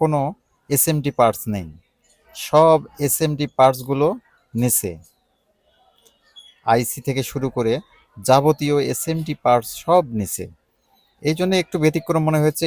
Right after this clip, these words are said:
এরকম ইনভার্টার আমি এর আগে কখনো পাইনি, এই কারণে ভিডিওটি বানানোর সিদ্ধান্ত নিলাম। আপনারা অনেকেই বলছিলেন যে আমার ইনভার্টারে একটু ভিডিও বানায়েন। আসলে ভাই,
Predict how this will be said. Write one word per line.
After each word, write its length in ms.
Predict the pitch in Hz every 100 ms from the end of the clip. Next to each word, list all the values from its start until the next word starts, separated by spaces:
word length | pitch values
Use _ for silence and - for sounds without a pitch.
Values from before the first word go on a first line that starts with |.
| 147
এরকম 240 | 135 143 143
ইনভার্টার 360 | 139 139 131 135
আমি 120 | 139 131
এর 80 | 127
আগে 200 | 120 123 117
কখনো 260 | 113 123 -
পাইনি, 280 | 123 127 113 - _ _ -
এই 140 | 110
কারণে 260 | - 123 123 110
ভিডিওটি 300 | 113 117 120
বানানোর 360 | 113 117 117 -
সিদ্ধান্ত 280 | 113 113 113 117
নিলাম। 200 | 113 135 - _ _ _
আপনারা 420 | 139 147 170 170 170 160
অনেকেই 280 | 160 160 147
বলছিলেন 320 | 147 - 151
যে 80 | 147 139
আমার 180 | 139 135 117 - 135
ইনভার্টারে 380 | 131 131 131 127
একটু 180 | 127 135 110
ভিডিও 200 | 117 127
বানায়েন। 360 | 117 117 120 120 131 - - 123
আসলে 280 | - 139 127
ভাই, 220 | 120